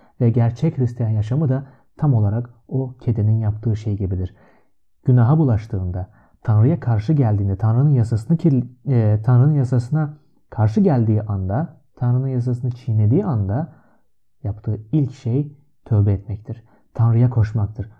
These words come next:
babaya koşmaktır. "Tanrım, lütfen beni affet. Ben az önce günah işledim ve lütfen beni affet." Şeytanın amacı bir Hristiyanı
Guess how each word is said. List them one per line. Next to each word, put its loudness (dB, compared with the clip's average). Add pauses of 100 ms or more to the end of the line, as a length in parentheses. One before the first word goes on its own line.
(160)
babaya 2
koşmaktır. -2 (300)
"Tanrım, 2
lütfen 0 (260)
beni 0
affet. -4
Ben 2
az 2
önce 4
günah 0
işledim -2 (320)
ve 2
lütfen 2
beni -2
affet." -10 (760)
Şeytanın 4
amacı 2 (400)
bir 4
Hristiyanı 2